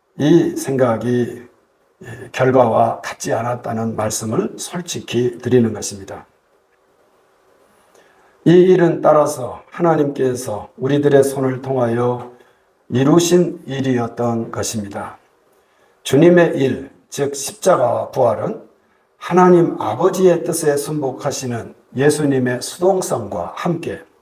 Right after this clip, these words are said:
아드님이신 우리 예수님의 능동적 태도가 빚어낸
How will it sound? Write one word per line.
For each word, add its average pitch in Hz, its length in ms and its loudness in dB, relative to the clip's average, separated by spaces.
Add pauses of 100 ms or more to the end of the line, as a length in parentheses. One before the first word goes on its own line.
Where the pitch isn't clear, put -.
(640)
아드님이신 151 920 4
우리 139 280 0
예수님의 127 640 0
능동적 175 840 2
태도가 131 760 0
빚어낸 110 540 -4